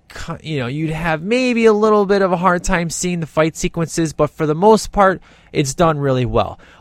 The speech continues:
Overall, uh, Captain America is, this is the best of Captain America. I mean, he's phenomenal in the first movie.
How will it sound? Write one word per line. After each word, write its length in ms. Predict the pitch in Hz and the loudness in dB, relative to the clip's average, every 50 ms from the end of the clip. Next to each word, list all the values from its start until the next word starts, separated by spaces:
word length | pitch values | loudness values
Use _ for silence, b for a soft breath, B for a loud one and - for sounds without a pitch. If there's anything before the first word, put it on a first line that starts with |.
| B B | B B
Overall, 720 | 170 190 202 170 160 175 180 170 165 165 160 160 156 - b b b b b | 2 2 2 2 2 4 6 6 8 8 6 6 4 0 b b b b b
uh, 320 | - - 113 107 98 82 - - - | -6 -4 -4 -4 -4 -6 -10 -10 -2
Captain 360 | - 160 156 160 - 170 165 | 2 2 2 2 2 -2 -4
America 720 | 165 160 165 165 165 160 - - 160 160 156 151 151 139 - - | -2 0 0 0 0 -2 -2 -2 0 2 2 2 2 0 -4 -6
is, 500 | - - 135 135 131 131 127 - - - - | -6 -2 0 0 0 0 -2 -4 -8 -6 -2
this 220 | 147 147 139 - | -2 -2 -2 -2
is 160 | 151 135 127 - - | -6 -10 -10 -6 -2
the 240 | 139 165 165 175 165 | 0 0 2 0 -2
best 760 | 127 117 113 131 147 143 147 165 156 - - - - - - - - _ _ - | -4 -6 -4 -2 0 0 0 0 -2 -6 -10 -12 -10 -8 -8 -10 -10 _ _ -6
of 300 | 127 131 139 143 139 - | -4 -2 -2 -2 -4 -4
Captain 360 | - 151 143 143 139 - 139 | -2 -2 -2 -2 -4 -6 -8
America. 400 | 139 139 139 139 143 - - 147 | -6 -4 -2 -2 -4 -2 -2 0
I 100 | 135 131 | 0 0
mean, 180 | 131 127 127 | -2 -4 -6
he's 240 | 123 131 131 120 - | -4 -4 -4 -4 -6
phenomenal 800 | - - 131 127 131 143 151 151 156 156 160 165 160 156 151 151 | -8 -8 -8 -6 -4 -2 0 0 0 -2 -4 -4 -4 -2 -2 -4
in 180 | - - - 127 | -4 -8 -10 -12
the 80 | 120 | -12
first 380 | 117 - - 196 214 202 - - | -8 -2 0 2 2 2 0 -2
movie. 420 | 208 214 214 196 214 214 214 202 | -2 0 0 0 0 0 0 -2